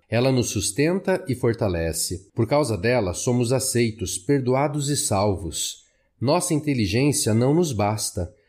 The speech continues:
Nossos recursos financeiros também não. Nossos amigos ajudam, mas não resolvem tudo.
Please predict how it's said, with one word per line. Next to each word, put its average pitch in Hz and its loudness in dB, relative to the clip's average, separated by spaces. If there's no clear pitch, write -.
Nossos 139 0
recursos 156 0
financeiros 117 0
também 190 0
não. 131 0
Nossos 151 0
amigos 139 2
ajudam, 107 2
mas 104 2
não 101 2
resolvem 123 2
tudo. 87 -2